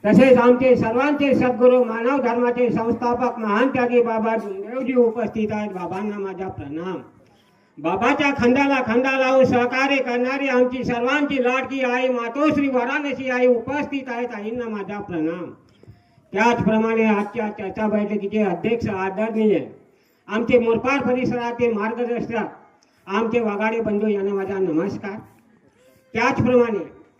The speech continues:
<clears throat> यांच्या इथे हवन कार्य पार पडत आहेत असे आमचे मार्गदर्शक, आमचे आदरणीय, ज्यांच्या प्रेरणेतून हा हवनाचा कार्यक्रम होत आहे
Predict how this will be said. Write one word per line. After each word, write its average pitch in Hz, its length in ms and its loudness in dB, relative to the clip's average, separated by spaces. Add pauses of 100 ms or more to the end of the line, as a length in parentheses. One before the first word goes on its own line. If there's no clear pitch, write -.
(1400)
<clears throat> 180 80 -18
यांच्या 233 340 2
इथे 254 520 0 (300)
हवन 262 280 2
कार्य 254 340 -2 (720)
पार 233 220 2
पडत 247 300 4
आहेत 233 180 -2 (440)
असे 208 220 2
आमचे 240 300 0
मार्गदर्शक, 220 920 -6
आमचे 220 640 -6 (120)
आदरणीय, 247 640 4 (720)
ज्यांच्या 233 360 -2
प्रेरणेतून 247 840 0 (840)
हा 214 260 -4
हवनाचा 262 400 -2
कार्यक्रम 240 580 -4
होत 220 160 -2
आहे 214 300 -6